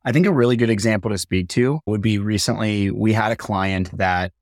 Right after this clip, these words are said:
had already begun their technology development process, but they recognized that they really didn't have a firm understanding of what their customers wanted to experience and what they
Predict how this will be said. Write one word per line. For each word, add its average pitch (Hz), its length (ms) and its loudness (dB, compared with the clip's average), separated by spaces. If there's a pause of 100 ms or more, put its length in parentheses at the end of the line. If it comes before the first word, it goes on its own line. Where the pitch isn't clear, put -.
(100)
had 110 160 -2
already 117 220 2
begun 101 360 2
their 95 100 2
technology 90 540 -2
development 87 420 0
process, 90 680 -2 (420)
but 117 120 0
they 113 120 4
recognized 139 580 0
that 123 120 -2
they 104 120 0
really 107 420 2
didn't 107 320 2
have 104 200 0
a 98 60 -12
firm 98 240 -4
understanding 98 800 -2
of 92 200 -2
what 92 300 -4
their 113 120 2
customers 98 640 -2
wanted 92 340 0
to 90 120 -2
experience 92 880 -2
and 92 140 -2
what 95 180 -2
they 95 140 -2